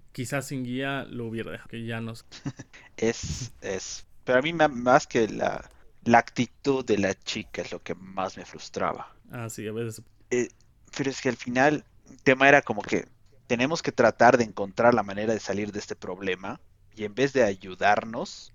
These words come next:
Speaker 2: se volvió intransi-,
Speaker 1: Lo complica.
Speaker 2: se volvió intransigente. <laughs>
Speaker 1: Sí.
Speaker 2: A pesar de que ella ya tenía los datos necesarios como para cuadrar mejor qué,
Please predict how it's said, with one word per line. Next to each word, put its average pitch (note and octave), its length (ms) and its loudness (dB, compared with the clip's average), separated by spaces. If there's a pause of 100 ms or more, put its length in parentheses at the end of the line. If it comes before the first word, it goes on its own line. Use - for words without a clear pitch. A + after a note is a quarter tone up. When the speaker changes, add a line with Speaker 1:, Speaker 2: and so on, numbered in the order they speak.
Speaker 2:
se - 140 -10
volvió A2+ 220 -4
intransi-, G#2+ 380 -6
Speaker 1:
Lo A2 60 -8
complica. A2 280 -6
Speaker 2:
se A#2 80 0
volvió A#2+ 220 -2
intransigente. G#2+ 800 -6 (340)
<laughs> - 360 -12 (140)
Speaker 1:
Sí. G#2+ 120 -8
Speaker 2:
A C3 100 2
pesar D3 300 6
de D3+ 100 6
que D3 140 6
ella C#3 140 6
ya B2+ 160 8
tenía C3 360 2
los G2+ 260 0
datos A#2+ 640 0
necesarios B2 760 2
como G2+ 220 -10
para G2 500 0 (360)
cuadrar C3+ 500 6
mejor C3+ 400 -2
qué, C3 180 2